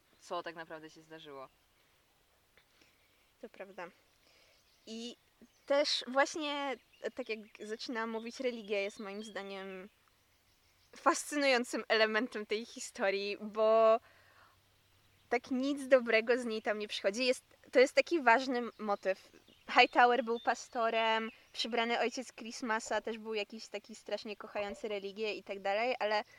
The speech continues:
Speaker 2: no właśnie kochający, w tym nie ma miłości, on jest tylko tak bardzo dużo przemocy i, no i rasizmu, to jest tak strasznie mocno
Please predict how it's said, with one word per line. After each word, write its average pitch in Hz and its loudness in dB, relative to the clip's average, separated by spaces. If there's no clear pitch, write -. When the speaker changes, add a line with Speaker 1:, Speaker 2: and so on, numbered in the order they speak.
Speaker 2:
no 233 0
właśnie 277 4
kochający, 285 0
w - -10
tym 233 -8
nie 254 -4
ma 294 0
miłości, 247 -4
on 208 -6
jest 233 -6
tylko 269 -2
tak 240 -2
bardzo 247 2
dużo 269 2
przemocy 226 -4
i, 220 -10
no 233 2
i 262 4
rasizmu, 247 0
to - -2
jest 226 -2
tak - -4
strasznie 240 -4
mocno 220 -8